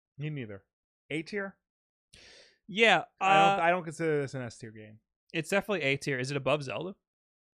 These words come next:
Speaker 1: No.
Speaker 2: Okay. Uh, is it above Mario two?
Speaker 1: I guess.
Speaker 2: Yeah. Oh, it, it's very good.
Speaker 1: Yeah. All right.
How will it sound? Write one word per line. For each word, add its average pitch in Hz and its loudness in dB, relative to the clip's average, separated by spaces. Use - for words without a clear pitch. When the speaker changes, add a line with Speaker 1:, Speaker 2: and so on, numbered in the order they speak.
Speaker 1:
No. 120 -8
Speaker 2:
Okay. 196 -12
Uh, 143 -4
is 156 -4
it 143 -2
above 143 2
Mario 135 -2
two? - -16
Speaker 1:
I 151 -18
guess. 113 -14
Speaker 2:
Yeah. 156 -14
Oh, 143 -10
it, 165 -14
it's 190 -4
very 127 -8
good. - -20
Speaker 1:
Yeah. 110 -20
All 127 -4
right. 107 -8